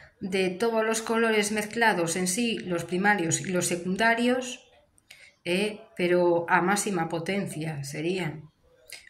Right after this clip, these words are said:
Sería la saturación de todos los colores. Cuando tú mezclas todos los colores con su,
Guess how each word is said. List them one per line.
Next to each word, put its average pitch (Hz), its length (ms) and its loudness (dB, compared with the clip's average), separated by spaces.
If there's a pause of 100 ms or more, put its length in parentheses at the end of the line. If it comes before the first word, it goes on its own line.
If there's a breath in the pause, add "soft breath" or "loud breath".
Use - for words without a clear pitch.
(160 loud breath)
Sería 185 420 2
la 196 120 4
saturación 190 600 0
de 175 120 0
todos 160 240 0
los 147 140 -4
colores. 156 680 -2 (480 soft breath)
Cuando 170 320 0
tú 196 220 2
mezclas 202 580 0
todos 202 220 0
los 196 160 -2
colores 196 760 0 (720 loud breath)
con 175 360 2
su, 170 1400 2